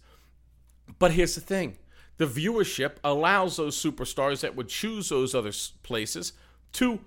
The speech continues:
live wherever they want for seven months out of the year. That's the freedom. The fan wants to see competitive balance. Don't lose sight of this. This is all a job.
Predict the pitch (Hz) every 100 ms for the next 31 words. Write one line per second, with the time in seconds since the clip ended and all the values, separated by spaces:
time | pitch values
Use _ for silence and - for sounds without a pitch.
0 | - 208 247 330 277 262 269 254 262 262
1 | 294 339 - 156 - 143 113 107 92 90
2 | 113 90 90 85 82 - - _ - 247
3 | 262 - 220 240 220 120 - - - 143
4 | 143 220 233 226 202 202 196 165 165 165
5 | 151 165 151 131 123 120 101 85 - -
6 | - - 220 240 226 226 - 196 185 165
7 | 160 - 165 - - 160 160 135 139 131
8 | 101 -